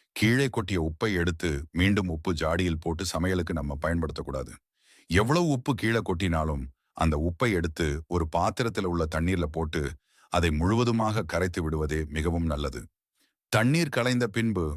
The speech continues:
அந்த தண்ணீரை வீட்டில் உள்ள செடியில் கொட்டி விடுங்க. அதன் பின்பு மீண்டும் இந்த கையில உப்பை நம்ம எடுத்து கையாளும் பொழுது திரும்ப அலட்சியமாக இருக்கக்கூடாது. திரும் திரும்ப அடிக்கடி இப்படி அலட்சியமாக நம்ம இப்படி உப்பை எடுத்து கீழே சிந்தக்கூடாது.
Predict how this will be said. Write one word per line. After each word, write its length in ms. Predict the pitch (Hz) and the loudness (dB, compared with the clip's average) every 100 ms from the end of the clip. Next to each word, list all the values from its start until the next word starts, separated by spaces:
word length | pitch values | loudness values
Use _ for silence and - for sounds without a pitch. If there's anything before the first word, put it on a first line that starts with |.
| - | -2
அந்த 280 | 87 85 82 | 0 2 2
தண்ணீரை 360 | 85 101 107 98 | 0 0 0 0
வீட்டில் 360 | 92 110 107 87 | -2 -2 0 0
உள்ள 120 | 80 | -2
செடியில் 480 | 78 92 92 92 80 | -2 0 0 0 -2
கொட்டி 200 | 80 87 | -4 -2
விடுங்க. 280 | 76 71 67 - _ _ _ _ | -4 -4 -8 -12 _ _ _ _
அதன் 280 | - 104 110 | 0 2 2
பின்பு 300 | 85 139 139 120 | 2 2 2 2
மீண்டும் 420 | 98 127 131 131 | 2 2 2 2
இந்த 140 | 101 | 0
கையில 320 | 90 104 107 90 78 87 - | -2 0 0 0 -2 -4 -2
உப்பை 300 | 95 - 107 | -2 0 0
நம்ம 220 | 92 85 | 2 0
எடுத்து 200 | 82 85 | 0 -2
கையாளும் 520 | 87 82 87 82 78 76 | -2 0 2 2 0 -2
பொழுது 280 | 76 76 67 67 _ _ - | -2 -2 -4 -8 _ _ -4
திரும்ப 260 | 113 107 98 | 0 0 0
அலட்சியமாக 540 | 78 82 - 85 80 78 | 0 -2 -2 -2 -2 -2
இருக்கக்கூடாது. 540 | 73 76 76 69 62 - _ _ _ _ _ | -4 -6 -6 -6 -8 -14 _ _ _ _ _
திரும் 260 | 131 160 160 | 2 2 2
திரும்ப 340 | - 123 117 98 87 - | 2 2 2 2 -2 -4
அடிக்கடி 520 | 85 107 110 110 113 | 0 0 0 0 0
இப்படி 260 | 90 90 78 | 0 -2 -2
அலட்சியமாக 800 | 78 90 - 98 90 87 87 85 | -2 -2 -2 -2 -2 -2 0 0
நம்ம 240 | 78 78 | -2 -2
இப்படி 220 | 69 73 | -4 -6
உப்பை 300 | 71 78 - 85 | -4 -4 -2 0
எடுத்து 240 | 80 80 | 0 -2
கீழே 260 | 80 87 82 | -4 -2 0
சிந்தக்கூடாது. 600 | - 78 76 73 65 65 | 0 -2 -4 -4 -6 -8